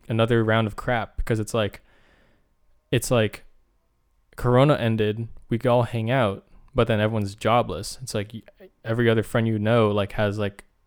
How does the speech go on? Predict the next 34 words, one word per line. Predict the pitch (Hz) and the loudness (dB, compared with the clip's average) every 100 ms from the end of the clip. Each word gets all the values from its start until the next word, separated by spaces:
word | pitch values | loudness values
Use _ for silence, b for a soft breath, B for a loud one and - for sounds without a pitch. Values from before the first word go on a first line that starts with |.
| _ | _
some | - 113 | -10 -8
crazy | - 120 117 113 113 | -4 0 0 0 -4
economic | 113 113 107 101 | -4 -4 -4 -4
situation | 110 - 107 110 107 | -8 -4 -4 -4 -6
going | 101 | -6
on | 98 | -6
for | 98 104 | -6 -4
them. | 98 98 | -4 -2
No | 101 | -2
one | 104 104 104 156 - | -2 -2 -4 -8 -16
could | - | -6
get | 117 | -4
a | 104 | -2
job. | 107 117 113 110 110 - b b b b b _ _ | -4 -4 -2 -2 -4 -14 b b b b b _ _
You | 127 | 0
know, | 117 110 | 2 4
obviously | 113 - 123 | 0 0 2
you | |
have | 113 107 | 2 2
a | |
senior | - 110 101 | -4 -2 -2
class | - 117 107 - - - - | -2 -2 -2 -4 -8 -10 -6
ahead | 107 120 | -2 -2
of | 110 | -2
you. | 107 | 0
I | 107 | 2
have | 139 | 2
a | 113 | 2
senior | 120 107 | -4 -4
class | - 107 - | -2 -4 -4
ahead | 110 | -4
of | 104 | -2
me | 101 | -2
that's | 104 98 | -4 -8